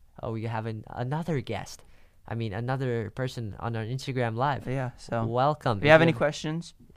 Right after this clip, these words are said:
Speaker 2: just, uh, kind of put 'em in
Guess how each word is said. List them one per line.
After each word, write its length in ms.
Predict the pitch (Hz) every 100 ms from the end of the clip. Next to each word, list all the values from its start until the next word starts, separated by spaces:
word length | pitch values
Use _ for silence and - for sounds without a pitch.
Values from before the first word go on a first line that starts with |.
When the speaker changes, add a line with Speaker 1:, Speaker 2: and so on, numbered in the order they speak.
| - - -
Speaker 2:
just, 320 | 127 - -
uh, 260 | 127 117 127 - - - - - _ -
kind 160 | 120
of 240 | 120 110 - - - -
put 120 | - 127
'em 120 | 120
in 200 | 113